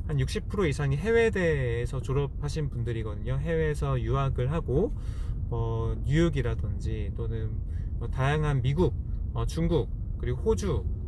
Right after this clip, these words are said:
어, 그리고 뭐 영국, 이런 곳에서 주로 이제 졸업을 한 분들이 국내 취업을 할 때 이제 잘 모르니까 국내 취업에 대해서 오게 되는데, 어, 이제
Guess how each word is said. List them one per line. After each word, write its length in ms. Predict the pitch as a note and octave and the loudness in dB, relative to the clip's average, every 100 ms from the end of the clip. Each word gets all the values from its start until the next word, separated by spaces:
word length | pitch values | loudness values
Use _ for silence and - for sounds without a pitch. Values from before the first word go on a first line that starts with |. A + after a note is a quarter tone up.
| - | 0
어, 260 | A2+ A2+ A2 | 0 0 0
그리고 720 | A#2 B2 A#2+ B2 B2 A#2+ A#2 A#2 - - - - - - | 0 0 0 2 2 2 2 0 -2 -4 -2 -2 -2 0
뭐 240 | A#2 A#2 | 0 2
영국, 480 | A#2+ D3 E3+ A#2 - | 4 4 4 2 0
이런 340 | C3 D#3+ F3+ F3 | 2 4 4 2
곳에서 360 | E3 D#3 - | 0 0 -2
주로 360 | C3+ - C#3 C3+ | -4 0 2 2
이제 400 | A2 A2+ A2+ A2+ - - - - | 2 0 0 -2 -2 -2 -2 -2
졸업을 380 | C#3+ D#3 D3+ D3+ | 6 6 6 4
한 200 | G3+ G3+ | 2 0
분들이 540 | G#3 E3+ C3 C3+ F#3 - - - | 2 2 0 0 -2 -4 -2 0
국내 300 | D3 F3 F#3 | 2 2 2
취업을 340 | - D#3+ C#3+ | 2 2 2
할 120 | F3 | 0
때 320 | E3+ C#3 E3+ - - - - - | 0 0 0 0 -2 -2 -2 -2
이제 100 | - | -2
잘 200 | - F3+ | 0 2
모르니까 480 | C#3 D#3 G#3+ C#3+ A2+ | 4 4 4 2 0
국내 240 | - A#2 | 0 0
취업에 320 | A#2 C3 A#2 | 2 0 0
대해서 320 | G#2 G2+ - D#3+ | 0 -2 -2 -2
오게 300 | A#2+ B2 C#3 | 0 2 2
되는데, 580 | B2 A2 A#2 D3+ A#2 F2+ - - - - | 2 0 0 0 0 0 -2 -2 -4 -4
어, 300 | - C3 C3 B2+ | 0 2 2 2
이제 360 | C3+ C#3 C3+ | 2 4 2